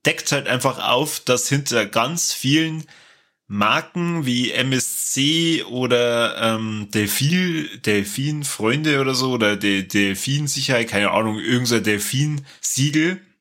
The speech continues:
eigentlich totale Augenwischerei sind und, ähm, der, der Film hat halt eigentlich die Botschaft, hey, es gibt so, wie es halt mit, mit der Fischerei aktuell, ähm,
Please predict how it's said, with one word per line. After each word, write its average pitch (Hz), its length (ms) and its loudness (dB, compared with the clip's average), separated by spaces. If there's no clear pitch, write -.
eigentlich 156 800 0
totale 127 560 0
Augenwischerei 143 880 2
sind 139 540 -2
und, 123 600 -2
ähm, 107 440 -2
der, - 340 -2
der 120 140 0
Film 185 520 0
hat 147 160 0
halt 165 100 2
eigentlich 135 280 2
die 113 100 -2
Botschaft, 135 680 0
hey, 131 360 0
es - 220 -2
gibt - 340 0
so, 160 640 0
wie 131 140 0
es 143 140 2
halt 127 180 0
mit, 123 420 -2
mit 123 180 -4
der 104 340 4
Fischerei 117 600 0
aktuell, 120 840 0
ähm, 107 640 -4